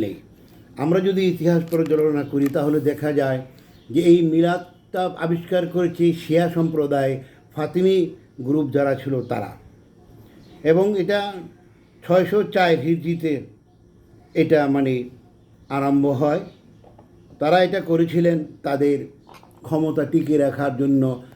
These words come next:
মানুষজনকে একত্র করে বিভিন্ন কথাবার্তা বলে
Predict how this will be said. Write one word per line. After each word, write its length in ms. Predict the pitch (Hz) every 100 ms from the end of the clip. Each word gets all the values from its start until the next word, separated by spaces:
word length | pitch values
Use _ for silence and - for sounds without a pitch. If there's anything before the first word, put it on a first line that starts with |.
| -
মানুষজনকে 600 | 123 139 139 135 139 127
একত্র 460 | 143 143 - 147 143
করে 260 | 131 123 123 - - -
বিভিন্ন 260 | 127 135 127
কথাবার্তা 560 | 131 131 127 127 131
বলে 280 | 117 120 113